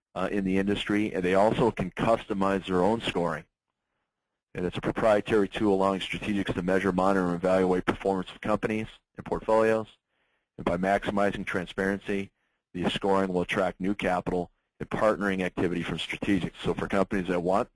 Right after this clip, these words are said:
Eli Lilly's attention, a high score or a highly,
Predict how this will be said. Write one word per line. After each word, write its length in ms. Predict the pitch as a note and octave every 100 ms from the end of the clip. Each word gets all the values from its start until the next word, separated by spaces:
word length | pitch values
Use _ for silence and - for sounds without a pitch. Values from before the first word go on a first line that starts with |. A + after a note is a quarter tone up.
| -
Eli 280 | A2 A#2 A#2+
Lilly's 460 | A#2 A#2 A#2+ A2+
attention, 520 | A2 A2+ A2 G#2 C#3 C3+ _ _ _ _ _ -
a 80 | F2
high 180 | G#2+
score 600 | A2 - A2 G#2+ A2+ C3 -
or 240 | - F2+
a 80 | F2
highly, 400 | F2 G2+ G#2 G2